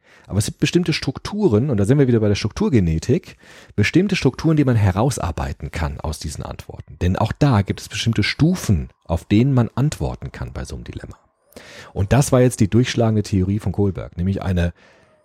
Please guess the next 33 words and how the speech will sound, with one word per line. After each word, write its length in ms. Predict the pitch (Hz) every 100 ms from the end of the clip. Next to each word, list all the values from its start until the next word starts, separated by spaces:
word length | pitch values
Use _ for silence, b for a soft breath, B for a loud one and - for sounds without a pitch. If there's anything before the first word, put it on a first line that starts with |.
| -
sehr 200 | - 101
viel 120 | 135
komplexere 560 | - 214 - 165 - 131
Stufentheorie 720 | - 170 156 - 95 87 71 - _ _
aufzustellen, 800 | - 82 - 90 76 80 139 165 95
wie 100 | 135
sich 160 | 165 147
das 220 | 104 -
Denken 340 | 101 143 -
über 140 | 120 101
Moral 320 | 92 82 95
entwickelt. 540 | 90 - - - - _ -
In 160 | 151
der 120 | 151
Tradition 680 | - 92 76 - 95 104 160
der 100 | 113
strukturgenetischen 760 | - 101 - 180 156 120 - 104
Entwicklungspsychologie, 880 | 98 110 95 - 92 90 87 117 135
wie 80 | 95
wir 40 |
sie 120 | 90
eben 100 | 78 85
bei 100 | 80
Piaget 340 | 80 76 76
erklärt 340 | - - -
haben. 200 | - 62 - _ _ B B B B B
Wollen 100 | 95
wir 40 |
uns 100 | 117
die 60 | 110
Stufen 260 | 139 127
mal 80 | 110
angucken? 320 | 113 - -